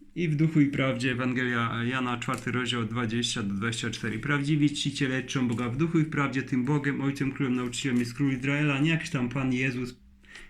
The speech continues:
Przecież Jezusów jest pełno, co roku się rodził katolików. A wy ma-, macie Pana Jezusa, czyli Pana Diabła ze świata,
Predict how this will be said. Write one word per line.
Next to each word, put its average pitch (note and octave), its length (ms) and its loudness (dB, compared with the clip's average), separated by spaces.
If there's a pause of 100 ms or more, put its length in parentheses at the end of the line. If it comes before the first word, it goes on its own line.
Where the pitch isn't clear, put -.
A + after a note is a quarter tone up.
Przecież F3+ 220 -2
Jezusów G3 480 6
jest G3+ 180 6
pełno, F#3+ 320 6
co F#3+ 140 4
roku F#3+ 240 4
się F3 160 2
rodził D#3+ 280 2
katolików. D3 760 2 (180)
A D3+ 100 -4
wy D#3 60 0
ma-, F3 240 2
macie E3+ 280 2
Pana D#3 300 4
Jezusa, D3 380 0
czyli D3 200 0
Pana C3 280 0
Diabła C3+ 420 0
ze A#2+ 140 -2
świata, D3 560 -2